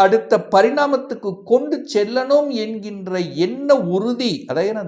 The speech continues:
தைரிய வீரத்தில் உட்கார்ந்துருக்கிறீங்களே, அப்போ பிளான் பக்காவா பண்ணுவீங்க. கூட புதன் பகவான்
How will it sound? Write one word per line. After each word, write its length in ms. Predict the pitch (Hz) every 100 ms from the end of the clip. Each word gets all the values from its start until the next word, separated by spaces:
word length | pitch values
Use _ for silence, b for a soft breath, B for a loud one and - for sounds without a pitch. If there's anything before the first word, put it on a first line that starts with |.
| 139
தைரிய 300 | 208 254 269
வீரத்தில் 380 | 240 220 220 208
உட்கார்ந்துருக்கிறீங்களே, 800 | 185 220 226 214 170 160 165 302 302 - b b b b _
அப்போ 160 | - - -
பிளான் 320 | - 147 294 285
பக்காவா 480 | - - - 226 220 208
பண்ணுவீங்க. 440 | 143 127 110 95 90 _ _ _ _ _ _ _
கூட 200 | 196 233 180
புதன் 200 | 190 240
பகவான் 380 | 226 185 156